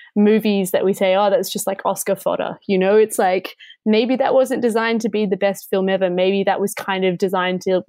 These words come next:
to win a bunch of awards. Other things, it could be designed just for aesthetic reasons. So it could be super slick, like, really minimalist and perfect and beautiful. And, like, you look at it and you,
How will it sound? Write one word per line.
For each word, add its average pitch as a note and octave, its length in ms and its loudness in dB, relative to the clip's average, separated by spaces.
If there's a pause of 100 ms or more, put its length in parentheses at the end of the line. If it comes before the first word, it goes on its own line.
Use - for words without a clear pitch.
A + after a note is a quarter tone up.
to F3+ 100 -2
win F3+ 160 2
a - 20 -4
bunch F3 300 -4
of F#3 80 -6
awards. F3 720 -2 (400)
Other A3 200 2
things, A#3+ 320 2
it A3 120 0
could A3 140 0
be G3+ 120 0
designed F#3 400 -2
just - 180 -6
for A3+ 120 -2
aesthetic C4+ 500 -2
reasons. - 720 -6
So - 180 0
it - 160 -2
could A3+ 160 0
be F#3 320 0 (220)
super B3+ 720 2
slick, - 640 -4 (100)
like, F#3+ 260 -2
really G#3+ 680 2
minimalist F#3+ 960 0
and E3+ 240 -4
perfect F#3+ 720 0
and E3+ 160 -4
beautiful. F#3 680 2
And, F3 200 -4 (480)
like, F#3+ 300 2
you G3+ 160 0
look A#3 180 4
at A3 160 4
it G#3+ 240 4
and F#3 200 0
you, F3 220 -4